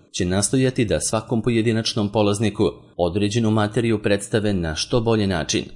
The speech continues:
i tako mu pomognu da je u optimalnom roku savlada. Ne samo da postoji mogućnost učenja osnova rada na računarima, a kroz savladavanje programa Microsoft Word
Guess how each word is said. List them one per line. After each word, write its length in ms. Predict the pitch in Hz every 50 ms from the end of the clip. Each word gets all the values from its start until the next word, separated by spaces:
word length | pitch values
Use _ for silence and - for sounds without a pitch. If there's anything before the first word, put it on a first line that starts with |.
| - - -
i 160 | - 117 -
tako 240 | - 113 - - 127
mu 200 | 117 110 104 104
pomognu 420 | 117 107 110 110 113 113 117 113
da 100 | 107 113
je 280 | 107 107 107 104 104 -
u 140 | 117 113 - -
optimalnom 680 | 107 107 - - - 117 113 113 110 110 101 90 85 104 -
roku 360 | - 107 - 80 71 - - 107
savlada. 720 | - - 90 82 90 92 92 95 90 - - - - -
Ne 200 | - 104 98 95
samo 240 | 98 - 113 104 104
da 100 | 98 101
postoji 340 | 101 107 98 - - 101 101
mogućnost 640 | 101 101 98 104 104 104 - - 104 101 98 - -
učenja 480 | - 117 113 - 123 113 110 107 98 90 - - - - - -
osnova 480 | 107 107 110 - - 120 117 117 113
rada 260 | 101 85 80 82 95 98
na 100 | 101 101
računarima, 840 | 104 101 - - 107 104 98 101 107 107 104 90 76 - - - - _
a 180 | - 92 101 -
kroz 260 | - 110 107 95 104 -
savladavanje 640 | - - 117 104 110 104 101 110 107 123 127 127 120
programa 640 | - - 120 120 123 127 120 110 87 76 85 104 107
Microsoft 560 | 113 113 131 113 110 - - 107 - - -
Word 460 | - 101 110 117 110 107 98 - 98